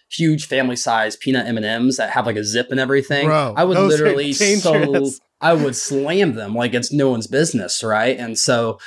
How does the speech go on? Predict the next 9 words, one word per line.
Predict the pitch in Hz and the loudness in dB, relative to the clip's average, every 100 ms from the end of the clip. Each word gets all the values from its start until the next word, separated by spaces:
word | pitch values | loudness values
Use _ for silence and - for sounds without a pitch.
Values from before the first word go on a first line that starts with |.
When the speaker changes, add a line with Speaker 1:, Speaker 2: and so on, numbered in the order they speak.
| - - | -14 -2
Speaker 1:
um, | 113 107 101 98 95 _ _ _ _ | 0 0 -2 -6 -10 _ _ _ _
so | - 165 | -6 0
yeah, | 160 113 | 2 0
I | 120 | -4
think | 147 | -4
it's | 156 135 | -2 -2
like | 110 117 | -2 -2
I've | 117 | -2
found | - - 123 127 127 127 123 | -4 -6 0 0 2 0 -2